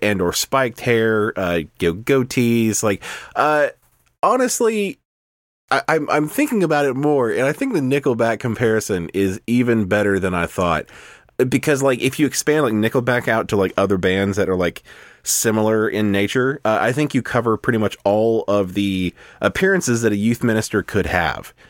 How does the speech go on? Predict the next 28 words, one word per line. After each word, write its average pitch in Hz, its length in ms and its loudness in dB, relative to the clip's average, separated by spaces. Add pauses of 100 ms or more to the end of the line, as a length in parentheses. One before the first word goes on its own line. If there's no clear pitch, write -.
(240)
And, 101 380 0
uh, 85 460 0 (200)
<laughs> 95 80 -2 (1000)
I 123 80 0
think 123 240 0
you 139 120 2
fall 160 260 0
into 170 100 0
one 151 180 2
of 120 60 0
those. 110 300 0 (360)
All 135 240 2
of 143 80 -4
mine, 131 400 0 (320)
uh, 110 340 0
uh, 110 120 0
pretty 240 240 0
much 220 200 -2
if 135 140 -2
you 151 80 -2
combine 120 520 2
Nickelback 120 480 0
and 101 160 0
Linkin, 107 260 -2 (140)
Linkin 104 320 0
Park 104 380 0 (400)
and, 104 320 2
uh, 92 380 2